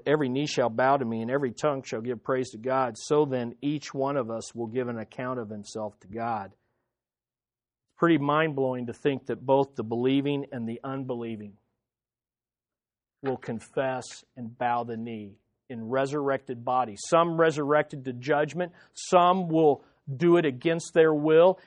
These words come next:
It's not what they freely chose, but it's what is true, and they will confess it,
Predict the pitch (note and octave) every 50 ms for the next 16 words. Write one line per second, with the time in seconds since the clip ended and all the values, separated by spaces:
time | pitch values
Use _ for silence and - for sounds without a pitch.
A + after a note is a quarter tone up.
0 | _ - B2 B2+ - - D#3 D#3+ E3 F3 C#3+ E3 E3+ D#3+ E3 - D#3+ C#3 - -
1 | F3+ E3+ F3 E3 E3 D3+ C#3 - - - E3+ E3 E3 E3 F3 F#3+ F#3 - - _
2 | _ _ _ C#3 D3 C3+ C#3 C3 - - C#3 C3+ D3 D#3 E3 D#3 - D3+ C#3+ -
3 | - - - - - F#3+ F#3 F3+ D#3 C3+ B2 A#2+ A#2+ - C#3+ C#3 C3+ C#3+ D3+ D#3+
4 | D#3+ D#3+ D#3 D3 - - C#3+ C3 - _ F3 F3 F3+ F3 - A3+ A3 G#3+